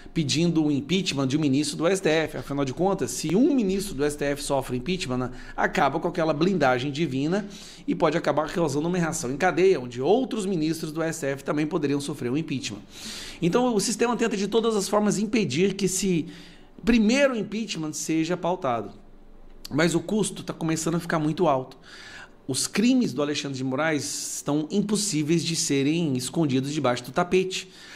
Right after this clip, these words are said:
A pressão internacional está ficando muito forte. O Brasil corre o risco de se tornar um país pária e não poder mais fazer relações econômicas ou ter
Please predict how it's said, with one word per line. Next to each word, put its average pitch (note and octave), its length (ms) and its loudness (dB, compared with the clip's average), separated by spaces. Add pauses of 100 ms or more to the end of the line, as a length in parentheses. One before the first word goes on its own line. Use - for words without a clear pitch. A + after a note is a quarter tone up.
(100)
A D#3 140 4
pressão A3 640 2
internacional F#3+ 1300 2
está D#3 240 -2
ficando E3 320 -2
muito E3 160 0
forte. - 540 -2 (380)
O - 40 -8
Brasil F#3+ 320 4
corre G3+ 260 2
o D#3+ 40 0
risco F3+ 260 -4
de C#3 80 -6
se F3+ 80 -4
tornar F3 360 2
um F3+ 100 0
país E3 460 -2
pária D3+ 420 2
e B2+ 120 -2
não E3+ 220 -2
poder F3 340 2
mais D3+ 300 -2
fazer D3 300 -2
relações E3 580 0
econômicas D#3 580 2
ou C#3+ 120 2
ter D#3 260 0